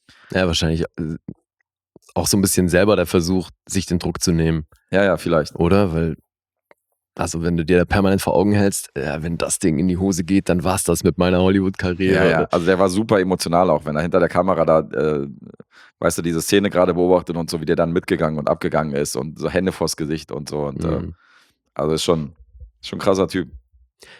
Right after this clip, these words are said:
Speaker 1: Ja, mit dem Kind hast du wirklich immer Schwierigkeiten, nicht mal nur jetzt, was die Inszenierung angeht.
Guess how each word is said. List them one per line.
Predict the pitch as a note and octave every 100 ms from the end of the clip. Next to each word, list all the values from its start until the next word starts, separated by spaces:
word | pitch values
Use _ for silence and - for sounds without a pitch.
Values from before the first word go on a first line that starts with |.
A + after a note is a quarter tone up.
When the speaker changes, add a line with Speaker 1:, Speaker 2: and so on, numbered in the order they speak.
| -
Speaker 1:
Ja, | F2
mit | G2+ G#2+
dem | G#2+
Kind | C3 D#3+
hast | D#3+ -
du | A#2
wirklich | - A#2+ -
immer | A#2 B2+
Schwierigkeiten, | G#2 A#2 A2+ - F#2 F#2 F2
nicht | F#2+ G#2
mal | G2+ -
nur | G#2 G#2+ A2
jetzt, | A2 -
was | F#2 -
die | -
Inszenierung | - - E2+ G#2+ G2+ -
angeht. | C2+ C2 F#2